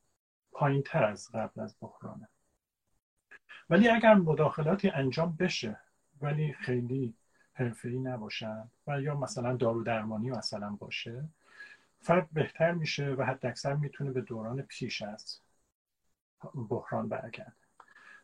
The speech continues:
ولی اگر مداخلات خیلی حرفه‌ای باشه و کمک حرفه‌ای باشه از قبیل مشاوره و روان درمانی و اینها،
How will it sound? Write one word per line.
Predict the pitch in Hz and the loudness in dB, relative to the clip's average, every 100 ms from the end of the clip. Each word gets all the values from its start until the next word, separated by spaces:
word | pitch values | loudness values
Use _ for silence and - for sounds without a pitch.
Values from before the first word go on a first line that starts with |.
| - | -4
ولی | 135 190 214 190 - _ - | 6 8 10 10 6 _ -2
اگر | 160 175 | 0 0
مداخلات | 175 135 127 120 127 131 - | 0 -2 -2 -4 -2 -2 -4
خیلی | - 127 120 | -4 -4 -2
حرفه‌ای | 110 110 - 113 | -6 -10 -8 -10
باشه | 104 98 - 107 107 113 _ - - _ _ _ 127 | -8 -8 -8 -10 -12 -14 _ -20 -20 _ _ _ -4
و | 123 | -4
کمک | - 120 113 131 | -2 -4 -2 -4
حرفه‌ای | 110 101 - 107 | -6 -8 -8 -8
باشه | 104 101 - | -8 -8 -8
از | 117 - | -10 -10
قبیل | 98 117 110 | -10 -8 -8
مشاوره | 107 - 107 104 113 | -8 -8 -10 -8 -10
و | 113 | -8
روان | 110 104 | -6 -6
درمانی | 101 104 104 104 110 | -6 -6 -8 -8 -10
و | 104 | -12
اینها، | 113 - 139 190 | -12 -10 -6 -4